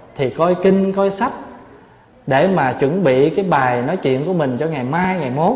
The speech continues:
thí dụ vậy. Hoặc là ngồi, ngồi thiền niệm Phật,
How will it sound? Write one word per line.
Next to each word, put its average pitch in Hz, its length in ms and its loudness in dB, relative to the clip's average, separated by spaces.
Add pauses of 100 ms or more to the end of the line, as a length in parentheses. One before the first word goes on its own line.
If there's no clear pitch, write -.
thí 220 100 2
dụ 151 140 0
vậy. 123 260 -6 (1080)
Hoặc 143 260 0
là 139 60 0
ngồi, 127 440 0 (1160)
ngồi 131 160 0
thiền 139 400 2
niệm 151 200 -4
Phật, 147 180 -8